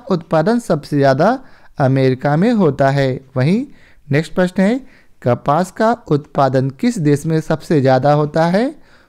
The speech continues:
तो कपास का उत्पादन सबसे ज़्यादा चीन में होता है। नेक्स्ट है, प्याज का उत्पादन सबसे ज़्यादा कहाँ होता? तो याद रखेंगे, प्याज का उत्पादन सबसे ज़्यादा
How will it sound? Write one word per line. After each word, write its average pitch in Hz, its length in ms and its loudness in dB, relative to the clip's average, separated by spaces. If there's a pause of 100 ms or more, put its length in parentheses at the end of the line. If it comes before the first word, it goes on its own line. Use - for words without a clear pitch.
(120)
तो 135 120 0
कपास 131 540 0
का 220 160 -2 (120)
उत्पादन 196 400 0
सबसे 147 360 -2
ज़्यादा 139 400 2 (460)
चीन 143 320 2
में 208 180 0
होता 139 400 0
है। 139 300 -2 (140)
नेक्स्ट 190 280 -2
है, 214 140 2 (520)
प्याज 135 320 2
का 220 160 -4 (140)
उत्पादन 185 480 -2
सबसे 190 400 -2
ज़्यादा 139 300 2
कहाँ 143 260 0
होता? 175 420 0 (480)
तो 139 60 0
याद 135 240 2
रखेंगे, 165 380 0
प्याज 139 460 -4
का 220 180 -2
उत्पादन 170 580 -2
सबसे - 360 -6
ज़्यादा 139 400 0